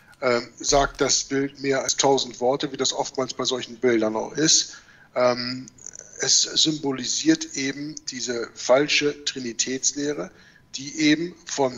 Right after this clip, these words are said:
der, der die Welt beherrschenden Kirche gelehrt wird, ähm, das nicht die Lehre der Bibel ist. Und, ähm, das müssen wir eben auch mal ganz deutlich begreifen. Und dass sie das dann in alle ihre Rituale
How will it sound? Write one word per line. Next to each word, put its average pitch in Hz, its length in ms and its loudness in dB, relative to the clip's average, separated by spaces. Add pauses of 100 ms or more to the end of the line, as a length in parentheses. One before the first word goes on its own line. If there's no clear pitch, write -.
(160)
der, 113 360 -2 (640)
der 117 160 0 (240)
die 117 200 -10
Welt 147 280 4
beherrschenden 123 720 -2
Kirche 123 460 0 (340)
gelehrt 147 520 2
wird, 113 280 -6 (540)
ähm, 113 420 -6
das - 260 -2
nicht - 220 -2
die 160 60 -4
Lehre 131 340 4
der 131 160 4
Bibel 110 320 -6
ist. - 480 -2 (400)
Und, 123 460 -2
ähm, 113 300 0 (240)
das 123 240 -2
müssen 139 220 0
wir - 120 0
eben 131 180 -6
auch 127 180 -4
mal 139 100 -2
ganz 131 260 -4
deutlich 135 360 -2
begreifen. 143 640 0
Und 113 120 -8
dass 131 140 2
sie 139 100 0
das 180 220 4
dann 156 140 2
in 127 120 -6
alle 170 220 2
ihre 139 380 0
Rituale 135 680 0